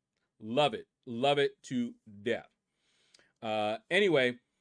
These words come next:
uh, I'm not gonna show you guys who, what I'm selecting for the, uh, catalyst because it would spoil or give you a big hint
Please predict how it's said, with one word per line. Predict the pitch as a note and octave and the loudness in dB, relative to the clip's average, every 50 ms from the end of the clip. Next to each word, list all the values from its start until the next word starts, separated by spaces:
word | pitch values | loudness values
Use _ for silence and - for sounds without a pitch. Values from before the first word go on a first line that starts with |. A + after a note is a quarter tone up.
| _ _ _ - | _ _ _ -6
uh, | A#2+ A#2 A#2 A#2+ B2 | -2 0 0 0 -2
I'm | C3+ C3 C#3+ | -2 -2 0
not | F3 G#3+ | 0 0
gonna | - G3+ F#3+ | 0 -2 -2
show | E3+ - F#3 E3+ | -2 0 0 0
you | E3+ E3 D#3 | 2 0 0
guys | C#3 C#3+ C3 C3 B2+ B2+ B2+ B2+ B2+ B2 - - - _ _ _ _ _ _ _ _ _ _ _ _ _ | 2 2 2 4 4 4 4 2 0 -2 -6 -12 -18 _ _ _ _ _ _ _ _ _ _ _ _ _
who, | G3+ F#3+ F3+ E3 | -6 -4 -4 -2
what | C#3 C#3 E3 E3+ E3+ | 0 2 4 4 4
I'm | E3 D#3 D3+ | 4 2 0
selecting | - - C#3+ C#3 C#3 D3 - - D3+ D3 D3+ D3 | -2 -2 0 0 0 0 -2 -4 -4 -4 -4 -6
for | - - C#3 C3 B2+ B2+ B2 B2 B2 B2 - - | -4 -2 0 2 4 4 4 2 0 -2 -6 -6
the, | A#2+ B2 B2 B2 A#2+ | -4 0 2 2 2
uh, | A2+ A2 G#2+ | 2 0 -2
catalyst | - - D#3+ E3 D#3+ E3 C3 B2 A2+ G#2+ G#2 - - - - _ _ _ _ _ _ _ _ _ _ _ _ _ _ _ _ _ _ _ - | -4 -2 0 2 2 2 2 0 -2 -4 -4 -6 -10 -18 -20 _ _ _ _ _ _ _ _ _ _ _ _ _ _ _ _ _ _ _ -6
because | A2+ B2+ B2 B2 - C#3 B2+ B2 A#2+ A#2+ A#2+ A#2 A2+ - - | -4 -4 -2 0 2 4 6 6 6 6 4 2 0 -4 -6
it | D3 C#3 | -6 -4
would | C3 B2+ B2 B2 | -2 -2 -4 -4
spoil | - - - E3+ F#3 G#3+ G3+ D#3+ C3 A#2 A2 A#2 A#2+ - | -8 -10 -2 2 4 6 6 6 6 4 2 -2 -2 -2
or | B2+ B2+ B2+ | 0 0 0
give | B2 C#3+ D#3 D3+ C#3+ | 2 0 -2 0 0
you | C#3+ C#3+ C#3+ C#3 - - | -2 -2 -2 -4 -2 -2
a | B2+ A#2+ | -2 -2
big | A2+ - C#3+ D#3 F#3+ F#3 | -2 -2 0 0 0 0
hint | - B3+ B3 F3 C#3 | 0 0 0 2 0